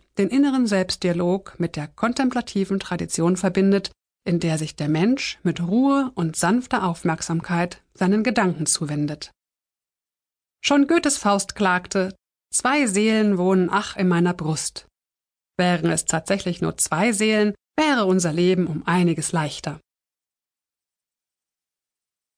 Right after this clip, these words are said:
Wie reden Sie mit sich selbst? In diesem Hörbuch hören Sie Dialoge unterschiedlicher Persönlichkeitsteile. Einige der Stimmen kommen Ihnen sicher bekannt vor, andere werden Sie neu entdecken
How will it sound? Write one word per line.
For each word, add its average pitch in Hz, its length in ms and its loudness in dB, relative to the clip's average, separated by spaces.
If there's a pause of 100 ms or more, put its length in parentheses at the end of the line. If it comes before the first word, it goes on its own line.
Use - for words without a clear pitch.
(640)
Wie 285 280 4
reden 247 380 2
Sie 214 140 2
mit 190 180 2
sich 185 180 -2
selbst? - 520 -4 (1200)
In 294 100 4
diesem 330 380 2
Hörbuch 208 420 0
hören 190 380 2
Sie 190 180 2
Dialoge 180 640 2
unterschiedlicher 202 760 -2
Persönlichkeitsteile. 170 1160 -2 (500)
Einige 226 400 0
der 254 100 2
Stimmen 240 420 2
kommen 196 240 0
Ihnen 190 120 2
sicher 175 240 -2
bekannt 185 380 -2
vor, 226 280 0 (300)
andere 170 380 0
werden 151 240 -2
Sie 143 80 -6
neu 165 220 -2
entdecken 190 580 -2